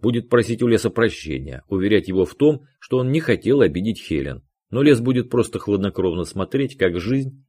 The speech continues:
вместе с кровью покидает его, растекаясь по земле красными ручейками. Так что, когда Джонни вернул всех за стол, крикнул Винсу, чтобы тот принёс ещё пиво и кока-колы для Леса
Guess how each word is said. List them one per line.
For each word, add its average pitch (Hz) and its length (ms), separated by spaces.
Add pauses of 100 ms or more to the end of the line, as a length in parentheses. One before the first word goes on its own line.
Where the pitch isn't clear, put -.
вместе 131 420
с - 60
кровью 131 380
покидает 82 640
его, 85 340 (200)
растекаясь 85 580
по 87 100
земле 82 280
красными 90 540
ручейками. 76 760 (640)
Так 180 180
что, - 160
когда 113 280
Джонни 92 640
вернул 98 460
всех 82 320
за 80 120
стол, 165 460 (160)
крикнул 92 420
Винсу, 87 400
чтобы 85 260
тот 82 200
принёс 80 320
ещё 80 240
пиво 143 320
и 127 80
кока-колы 110 600
для 92 200
Леса 95 480